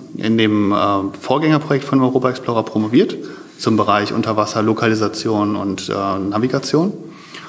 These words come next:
Und, ähm, danach wurden wir von dem D L R beauftragt, diese Studie zum Europa Explorer zu machen.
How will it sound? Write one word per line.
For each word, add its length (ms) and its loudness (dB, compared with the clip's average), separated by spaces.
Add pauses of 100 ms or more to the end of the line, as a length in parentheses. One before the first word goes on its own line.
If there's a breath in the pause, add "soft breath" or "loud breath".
(260 loud breath)
Und, 480 4
ähm, 420 2
danach 440 2
wurden 220 6
wir 160 6
von 260 0
dem 160 2
D 80 0
L 140 2
R 220 2
beauftragt, 540 0
diese 200 -2
Studie 260 0
zum 160 -2
Europa 320 0
Explorer 380 0
zu 120 -2
machen. 280 2